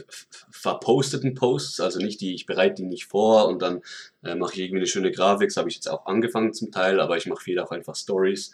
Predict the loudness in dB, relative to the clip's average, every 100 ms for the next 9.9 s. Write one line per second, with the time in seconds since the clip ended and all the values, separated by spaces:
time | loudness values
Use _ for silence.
0 | -16 -18 -18 -20 -8 -4 -4 -4 0 0
1 | 2 -2 -2 -6 -8 -4 -2 -2 -2 0
2 | 2 2 4 6 4 4 0 0 0 -2
3 | -2 -2 -6 -6 -6 -4 -6 -8 -4 -4
4 | 0 -2 -2 0 0 0 -2 -8 -6 -4
5 | -4 -6 -6 -4 -6 -6 -4 -2 -2 -4
6 | -8 _ -20 -20 -20 _ -4 0 0 -2
7 | -2 0 2 2 2 2 0 -6 _ _
8 | -4 -4 -2 -2 0 2 0 -2 -2 -2
9 | -2 -6 -6 -4 -6 -6 -6 -4 -4